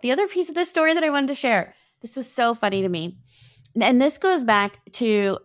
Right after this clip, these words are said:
building, building your business around your life. So I was, just before I went live, part of the other reason why I had, like, this big urge to just turn on the microphone and, and, and go live in my group and record this today was because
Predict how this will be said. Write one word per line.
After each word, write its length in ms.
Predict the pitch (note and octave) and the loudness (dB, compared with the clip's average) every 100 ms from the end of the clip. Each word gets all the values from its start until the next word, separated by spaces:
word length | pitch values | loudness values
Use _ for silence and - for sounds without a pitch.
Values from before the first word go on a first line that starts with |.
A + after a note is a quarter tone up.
| F#3 | -2
building, 480 | A3+ A3 A#3 A3 - | 0 0 0 0 0
building 300 | A#3 F4+ D4+ | 0 2 2
your 100 | C4+ | 2
business 320 | A3+ G#3 G#3 | 0 -4 -4
around 240 | G3 F#3 F3+ | -4 -2 -2
your 80 | |
life. 240 | E3+ B2 - | -4 -8 -10
So 460 | - B3 A3+ A3+ - | -2 2 2 2 0
I 180 | G#3 G#3+ | 2 2
was, 500 | G#3+ G#3+ G3+ G3+ - G#3 | 4 2 0 -4 -10 -6
just 180 | C4+ | -4
before 280 | - E4 B3 | -4 -4 -2
I 80 | A3 | 0
went 180 | G#3 - | -2 -4
live, 460 | F3+ E3 E3+ G3 | -6 -4 -6 -6
part 180 | - G#3 | -2 -2
of 180 | G3+ F#3+ _ _ _ _ _ _ _ _ | -2 -6 _ _ _ _ _ _ _ _
the 100 | G#3 | -2
other 180 | A3 C4 | 0 2
reason 340 | G3 G3 G3 G3 | 0 -2 -4 -4
why 200 | F#3 F#3+ | -2 -2
I 60 | |
had, 240 | F#3+ F#3+ F#3 | -4 -4 -4
like, 240 | F#3+ F3+ | -6 -6
this 320 | F#3 F#3 - _ _ _ _ _ | -10 -10 -16 _ _ _ _ _
big 220 | G3+ G3 - | -4 -4 -4
urge 340 | G3 F#3+ F#3 | -4 -4 -8
to 140 | - F#3 | -8 -6
just 340 | G3 F#3+ - | -6 -8 -12
turn 160 | - G#3 | -8 -4
on 100 | G3+ | -2
the 60 | |
microphone 420 | F#3+ F#3 F#3+ F3+ | -2 -4 -6 -6
and, 200 | F3 F3+ - | -6 -8 -8
and, 460 | F3+ F3 E3+ E3+ - - | -10 -8 -8 -10 -12 -10
and 180 | F#3 F3+ | -8 -4
go 120 | G#3+ | -2
live 240 | G#3+ F3 | 0 -2
in 80 | F3 | -4
my 120 | F3 | -8
group 280 | E3+ F3+ G3 _ _ _ _ | -6 -6 -6 _ _ _ _
and 120 | - | -6
record 360 | F#3 F#3 F4 D4 | -4 -2 0 0
this 140 | G3 | -2
today 360 | - F#3 F3+ F#3 - _ _ _ | -4 -6 -6 -6 -14 _ _ _
was 500 | - B3 A#3+ A#3 A#3+ A#3 | 0 4 4 2 0 -4
because 560 | G#3+ A3+ A3+ G#3 G#3 | -10 -6 -2 0 0